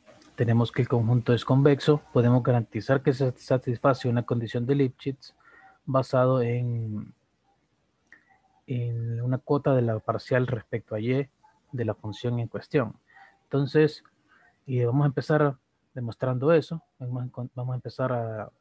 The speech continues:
verificando si una función satisface la condición de Lipschitz. Y, pues, lo vamos a utilizar para, eh, comprobar que los problemas de valor inicial que vamos a ver el día de hoy están bien planteados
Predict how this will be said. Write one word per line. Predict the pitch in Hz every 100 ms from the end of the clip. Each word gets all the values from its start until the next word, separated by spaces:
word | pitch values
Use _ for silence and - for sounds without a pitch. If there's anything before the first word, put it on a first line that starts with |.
| -
verificando | 123 113 113 139 160 147
si | 131 123 117
una | 127
función | - 120 110 139 139
satisface | 131 120 - - 123 -
la | 120 113
condición | - 110 - 117
de | 131
Lipschitz. | 139 131 147 135 - _ - - _ _ _ _ _ _ _ -
Y, | 160
pues, | - 127
lo | 123
vamos | 123 139
a |
utilizar | 131 123 113 143 139
para, | - 117 107 104 104 _ _ _ _ _ _ _ -
eh, | 123 113 113
comprobar | 123 117 135 131 139
que | - 123
los | 117 110
problemas | - 107 110 120
de | 123
valor | 120 123
inicial | 123 120 131 123
que | 117
vamos | 110 117 139
a |
ver | 143 131
el | 135 117
día | 117
de | 127
hoy | 123 131 -
están | 120 - 117
bien | 117 117
planteados | 139 135 151 127 135 131 -